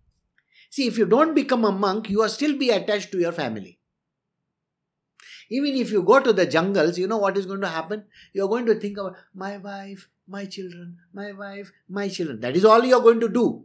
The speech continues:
No, you are not supposed to do that. Go to the jungles, forget about them. You become single. Go away. Become a monist. Become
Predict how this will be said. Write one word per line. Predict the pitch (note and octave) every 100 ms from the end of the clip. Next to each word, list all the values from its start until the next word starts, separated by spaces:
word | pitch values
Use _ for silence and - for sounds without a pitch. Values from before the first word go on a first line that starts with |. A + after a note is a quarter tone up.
| _
No, | D3 G#3
you | F#3
are | D#3+
not | F#3+
supposed | A3 G#3+ G#3 G3+ F#3
to |
do | F3 F3
that. | D#3+ A2 - _ _ _ B2
Go | A3
to | C4+
the | A#3+ G#3
jungles, | G3 G3 G3 G3 F#3+ _ _ _ -
forget | F3 G#3 A3
about | F#3 D#3 C3+ A#2
them. | G#2+ G2 _ _ _ _ _ _
You | C#3+ A3+ D4+
become | B3+ A3+ A3+ G#3
single. | F#3 B3+ C4+ B3+ D3+ G#2 - _ _ _ _ _ _ _ B2+
Go | A2+ D#3+ G#3+
away. | G#3+ F3+ D3 A#2 - _ _ _ _ _ _ _
Become | D#3+ A3 B3+ A#3
a | A3+
monist. | G3+ G3+ F3+ C3 - C3+
Become | E3+ F3 A3+ G#3+ -